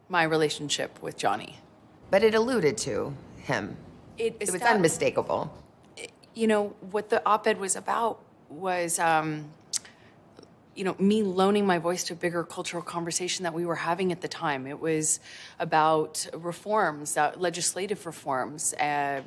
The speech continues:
Speaker 1: renewing the Violence Against Women Act.
Speaker 2: Did you worry, "Gosh, I'd love to be a person weighing in on these cultural issues, but that's gonna stir this all up again"?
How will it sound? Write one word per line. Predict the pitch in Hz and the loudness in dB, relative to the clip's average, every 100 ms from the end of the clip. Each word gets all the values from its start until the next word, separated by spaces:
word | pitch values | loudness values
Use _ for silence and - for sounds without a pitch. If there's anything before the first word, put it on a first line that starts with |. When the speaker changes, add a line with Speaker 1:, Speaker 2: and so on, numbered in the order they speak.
| - - 156 - 151 | -12 -18 -20 -16 -4
Speaker 1:
renewing | 165 165 175 185 | 0 2 4 4
the | 175 | 4
Violence | 165 170 175 | 4 4 -2
Against | 175 175 180 - - | -6 -8 -6 -8 -4
Women | 185 208 190 | 0 2 0
Act. | - 143 139 - - - - - - | 0 -2 -4 -6 -6 -6 -10 -20 -10
Speaker 2:
Did | 208 185 | -6 -4
you | |
worry, | 185 196 214 240 240 190 - | 0 0 2 0 -2 -8 -6
"Gosh, | 185 170 147 - - - - - | 0 0 0 -6 -8 -12 -20 -10
I'd | 165 | -4
love | 180 202 208 | 4 4 4
to | 185 | -4
be | 196 190 185 190 | -2 -2 -2 -4
a | - | -8
person | - 185 - 175 170 | -4 -4 -2 -2 0
weighing | 165 170 170 | 2 4 2
in | 170 | 2
on | 165 160 | 2 0
these | 160 | -2
cultural | 156 160 156 165 151 | -4 -6 -4 -2 -2
issues, | - 156 - 156 151 | -2 -4 -2 -2 -2
but | 151 - | -6 0
that's | 147 147 | 2 2
gonna | - 143 | -4 -4
stir | 139 - 151 139 | -4 -2 0 0
this | 143 | 0
all | - 127 127 | 0 0 2
up | 120 - | 0 -2
again"? | 127 104 78 - | -2 -2 -2 -6